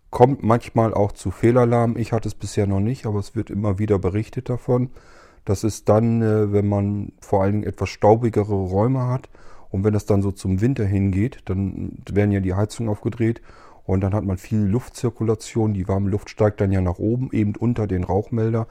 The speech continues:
nimmt den Staub vom Raum so ein bisschen mit und, äh, dann kann das manchmal schon ausreichen, dass die Dinger dann auch Fehlalarme senden und dass das Ding dann losgeht.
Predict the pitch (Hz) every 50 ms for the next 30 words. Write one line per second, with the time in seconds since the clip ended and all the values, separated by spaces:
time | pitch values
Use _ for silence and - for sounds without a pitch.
0 | - - - - - 107 107 107 104 107 98 - - - 104 101 117 113 - -
1 | 101 92 87 - 98 101 113 117 117 113 104 104 104 - - 113 104 104 107 104
2 | 95 - - - - - - - - - - 101 104 101 95 - - 98 95 95
3 | 95 98 - - 98 98 95 98 98 - 110 104 104 95 - 104 98 101 101 92
4 | - - 87 73 95 110 - - - 95 95 101 92 92 92 - 95 87 95 92
5 | 98 92 92 95 92 92 95 - - - - - - - _ _ - - 104 -
6 | - - - 117 110 101 92 92 90 90 87 87 87 85 82 78 76 - - 82
7 | 80 87 85 80 - - 92 95 90 90 90 87 - - 90 - - 80 80 -
8 | - 95 104 92 87 82 82 - - - 82 80 -